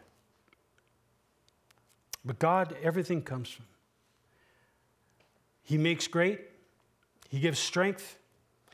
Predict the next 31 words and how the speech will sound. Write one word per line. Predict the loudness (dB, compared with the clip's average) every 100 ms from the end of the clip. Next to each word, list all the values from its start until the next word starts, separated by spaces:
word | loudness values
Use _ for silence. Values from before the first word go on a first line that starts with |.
| -16
It's | -8 -2
not | 0 0 0
merely | 2 2 2
your | 2 2
knowledge, | 4 4 4 2 -2
your | -2
skill, | -2 0 2 2
your | 2
education, | 2 0 -2 0 0 0 -2
your | 0
hard | 2 2 2
work. | 2 0 -2 -18 -18 0
God | 2 2 2
gives | 0 0 -6 -2
everything | 2 4 2 0 -2 -2
to | -2
us. | -4 -6 -16 _ _ _ _ _ _
And | -2
he | 2
does | 4 4 2
so | 0
even | 0 0 0
to | 0
unbelievers. | 0 2 2 2 0 -2 -2
He | -4
says | 0 0
he | 0
does | 0 0 0
it | -6
to |
all. | -4 0 2 0